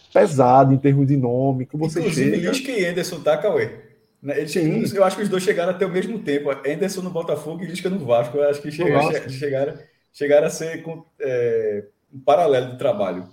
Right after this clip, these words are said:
Speaker 2: E acabou o Anderson sa-,
Speaker 1: É.
Speaker 2: saindo melhor.
Speaker 1: E-, ele, ele precisava fazer algumas rupturas no Vasco e não era fácil. E, e, e como talvez falte tato em alguns momentos pra ele pra fazer essas rupturas, desagradou a muita gente.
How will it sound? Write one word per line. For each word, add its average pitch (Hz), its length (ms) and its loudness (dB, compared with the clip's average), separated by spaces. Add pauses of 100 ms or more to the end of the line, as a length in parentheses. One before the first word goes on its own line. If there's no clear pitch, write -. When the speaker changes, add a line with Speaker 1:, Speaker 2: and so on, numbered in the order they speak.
Speaker 2:
E 104 60 -14
acabou 104 300 -10
o - 20 -6
Anderson 123 240 -8
sa-, - 160 -4
Speaker 1:
É. - 100 -4
Speaker 2:
saindo 104 480 -12
melhor. 131 240 -14
Speaker 1:
E-, 170 240 4
ele, 185 320 2
ele 165 160 2
precisava 170 800 0 (460)
fazer 160 220 6
algumas 202 240 2
rupturas 143 560 2
no 135 100 2
Vasco 139 640 -2 (140)
e 185 80 -6
não 220 120 -2
era 320 140 -6
fácil. 127 500 0 (560)
E, 127 1120 2 (320)
e, 160 40 -4
e - 20 -4
como 170 280 0
talvez 151 440 2 (140)
falte 147 460 2 (160)
tato 127 340 0
em 143 40 0
alguns 135 240 0
momentos 123 400 -2
pra 135 260 2
ele 123 200 0
pra - 100 -16
fazer 131 240 2
essas 127 240 -2
rupturas, 143 720 -2 (500)
desagradou 139 480 6
a 127 60 6
muita 160 260 2
gente. 131 460 -2